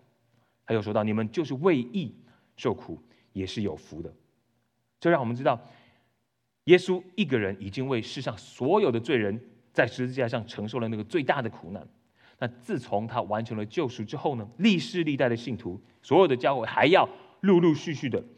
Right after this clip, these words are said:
在这个黑暗的世界，因着我们要立志行善，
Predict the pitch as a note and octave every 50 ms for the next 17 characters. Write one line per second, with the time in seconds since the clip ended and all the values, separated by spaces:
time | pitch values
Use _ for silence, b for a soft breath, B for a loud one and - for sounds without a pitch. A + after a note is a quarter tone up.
0 | B B B B _ - E3 D3 D#3+ C3+ B2 - - D3+ D3+ D#3+ D#3+ D3 B2 A2
1 | - - A#2+ A2+ A#2 A#2+ G2 - - - - _ b b b b - F3+ F#3 G3+
2 | F3+ E3+ C#3 A2 G#2 A#2+ B2+ A#2+ C3 B2+ A2+ A#2 A#2 G2+ - G2+ F#2+ G2 A2+ G#2
3 | F2+